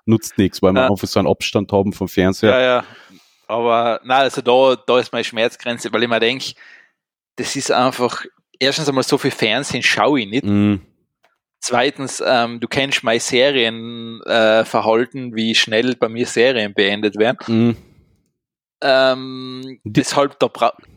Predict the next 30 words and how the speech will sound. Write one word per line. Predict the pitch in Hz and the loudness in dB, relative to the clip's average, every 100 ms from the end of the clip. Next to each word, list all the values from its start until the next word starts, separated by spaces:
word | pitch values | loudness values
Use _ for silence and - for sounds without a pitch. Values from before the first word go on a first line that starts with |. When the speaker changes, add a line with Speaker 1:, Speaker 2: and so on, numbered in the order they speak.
| - | -2
Speaker 1:
Disenchantment | 147 135 127 - 107 120 - 101 95 | 0 2 0 2 2 2 2 0 0
ist | 98 | -4
übrigens | 104 101 98 95 | -2 0 0 -2
die | - | -4
neue | 92 92 90 | 0 2 2
Staffel. | 87 90 | 2 2
Speaker 2:
Ja, | 147 | 2
ich | 156 | 2
hab | - 143 | 0 0
schon | 127 | -2
fertig | 120 107 110 | 0 -2 0
Speaker 1:
Okay, | 110 | -4
Speaker 2:
geschaut. | - - | -2 -4
Speaker 1:
passt. | 135 - - | -4 -6 -4
Speaker 2:
Ähm, | 135 123 117 _ - _ _ - | 0 0 -2 _ -20 _ _ -6
also | 123 120 127 | 0 2 2
das, | 117 120 - - | -2 -2 -6 -12
das | - 123 | -10 -4
hab, | - 120 - | 0 -2 -2
das | 113 | -2
hat | 127 - | -2 0
mir | 120 | -2
jemand, | 117 113 113 | -2 -2 -4
das | 113 104 - | -4 -8 -10
ist | |
mal | 135 | -6
geschrieben | 117 - 127 147 | -4 -2 -2 -2
worden | 107 120 139 | 2 2 2
und | 110 101 | -4 -2
nachher | 113 113 104 110 | 2 2 2 0